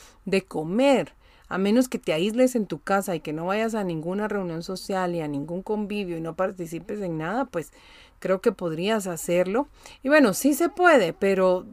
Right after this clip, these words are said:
dependiendo qué tanto estés dispuesto tú a, a negociar en esta época y a caminar y a esforzarte y a sacrificar, ¿no? Sin embargo, ya es una meta ambiciosa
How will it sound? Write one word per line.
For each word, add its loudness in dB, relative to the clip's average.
dependiendo 4
qué 2
tanto 0
estés -2
dispuesto -4
tú -4
a, 0
a -6
negociar -2
en -2
esta -4
época -8
y -4
a -6
caminar -4
y -2
a -4
esforzarte -6
y -4
a -8
sacrificar, -6
¿no? -6
Sin 4
embargo, 4
ya 4
es 2
una 2
meta 0
ambiciosa -2